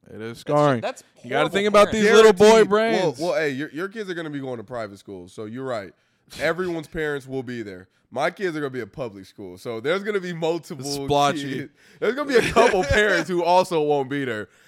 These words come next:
Speaker 3: There's not gonna be one person, one kid who's just
Speaker 1: Nah,
Speaker 3: like
Speaker 1: I felt like there was always someone that
Speaker 3: <laughs>
Speaker 1: showed up at
Speaker 3: Dude.
Speaker 1: least to give 'em a ride, or s-, like, for football games, like flag football. I played that. I played the basketball games.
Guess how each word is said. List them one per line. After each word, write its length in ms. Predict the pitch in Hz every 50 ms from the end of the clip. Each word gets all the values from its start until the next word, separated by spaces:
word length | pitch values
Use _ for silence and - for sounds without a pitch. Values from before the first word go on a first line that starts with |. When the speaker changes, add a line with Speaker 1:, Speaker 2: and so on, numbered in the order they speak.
| _ -
Speaker 3:
There's 200 | 165 190 202 208
not 160 | 262 247 240
gonna 160 | 220 202 190
be 120 | 170 180 165
one 260 | 139 143 156 156 151
person, 460 | 139 156 143 135 131 - 127 101 113
one 160 | 135 143 139
kid 260 | 135 - 151 143 139 131
who's 120 | 127 120
just 60 | -
Speaker 1:
Nah, 300 | 147 151 151 151 156 156
Speaker 3:
like 80 | 151 165
Speaker 1:
I 40 | 170
felt 260 | - - 214 214 196
like 240 | 190 180 180 165 156
there 160 | 175 175 170
was 160 | 160 151 139
always 520 | - - 151 160 170 180 180 180 175 170 160
someone 540 | - - - 170 156 151 147 147 139 135 131
that 220 | 123 120 - -
Speaker 3:
<laughs> 0 |
Speaker 1:
showed 400 | - - - 147 143 143 143 139
up 260 | 135 131 131 123 _ _
at 180 | - 131 139 139
Speaker 3:
Dude. 100 | 175 202
Speaker 1:
least 280 | 214 226 220 - - -
to 60 | 175
give 200 | 156 165 165 160
'em 120 | 160 151 139
a 80 | 131 127
ride, 680 | 127 131 131 135 139 139 139 139 135 135 135 135 131
or 140 | 123 117 110
s-, 140 | 110 - -
like, 280 | - 123 131 131 127 -
for 120 | - 135
football 440 | 120 - - 190 190 - 202 190 190
games, 280 | 190 185 190 185 180 143
like 160 | 139 117 -
flag 300 | - - 156 165 165 156
football. 340 | - 175 160 - 160 156 156
I 40 |
played 320 | 151 - - 160 160 156 147
that. 240 | 151 147 151 151 143
I 60 | 127
played 280 | - - 147 143 139
the 60 | 131 123
basketball 500 | 131 135 139 143 139 - - 143 139 139
games. 560 | 139 139 139 139 139 139 139 139 131 -